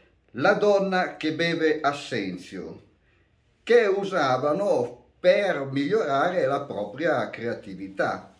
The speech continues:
espressiva e per evadere momentaneamente da una realtà che non corrisponde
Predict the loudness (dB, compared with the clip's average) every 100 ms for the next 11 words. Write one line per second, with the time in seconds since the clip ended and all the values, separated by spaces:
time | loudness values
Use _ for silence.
0 | _ -4 -4 -4 -8 -8 -10 -12 -10 -10
1 | -12 -16 _ _ _ _ _ _ -2 4
2 | 4 4 2 2 4 2 4 6 6 2
3 | 4 4 2 0 0 0 0 -2 0 -2
4 | 0 0 0 0 0 -2 0 2 0 -4
5 | -18 _ _ _ _ _ -2 2 6 6
6 | 6 4 4 2 2 0 2 0 -6 -14
7 | _ _ -2 2 2 2 2 2 0 -2
8 | -2 -2 -4 0 2 2 0 0 -2